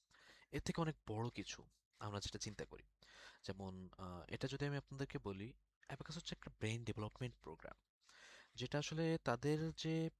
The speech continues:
টোটাল যে overall ব্রেইনের যে দুইটা পার্ট আছে,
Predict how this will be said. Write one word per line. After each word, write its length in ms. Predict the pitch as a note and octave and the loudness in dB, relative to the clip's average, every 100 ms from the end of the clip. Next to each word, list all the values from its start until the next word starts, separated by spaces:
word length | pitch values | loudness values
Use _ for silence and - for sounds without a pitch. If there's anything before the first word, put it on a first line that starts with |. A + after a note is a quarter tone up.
| _ | _
টোটাল 520 | C#3 - E3+ F3 F3+ E3+ | -6 2 4 6 4 2
যে 140 | C3 | -2
overall 460 | A#2 B2+ C#3+ D3+ - | 0 2 4 4 0
ব্রেইনের 380 | G#2 G#2 A2 C3 | 0 2 2 0
যে 120 | C3+ | -2
দুইটা 220 | - A2+ A#2 - | -2 0 2 6
পার্ট 260 | A2 B2 | 6 6
আছে, 300 | F#2 - - | 2 0 -4